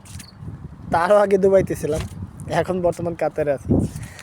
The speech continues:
যার কারণে আমি ভিডিও শুরুতেই বলেছিলাম যে আসলে, আহ, যদি কাতারে স্থায়ী হই, কেন যে আমি already দুবাই, দুবাই ছিলাম, সৌদি ছিলাম, এখন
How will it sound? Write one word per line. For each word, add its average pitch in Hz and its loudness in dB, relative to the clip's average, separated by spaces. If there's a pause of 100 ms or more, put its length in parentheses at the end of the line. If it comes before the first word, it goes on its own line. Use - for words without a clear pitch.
(120)
যার 175 2
কারণে 185 4
আমি 175 2
ভিডিও 170 2
শুরুতেই 180 2
বলেছিলাম 151 0
যে 131 -2
আসলে, 143 -2 (960)
আহ, 113 -8 (300)
যদি 196 6
কাতারে 175 4
স্থায়ী 156 0
হই, 135 -2 (1300)
কেন 165 0
যে 170 4 (460)
আমি 170 0
already 170 4
দুবাই, 175 4 (500)
দুবাই 170 4
ছিলাম, 160 -2 (140)
সৌদি 175 0
ছিলাম, 160 -4
এখন 147 -6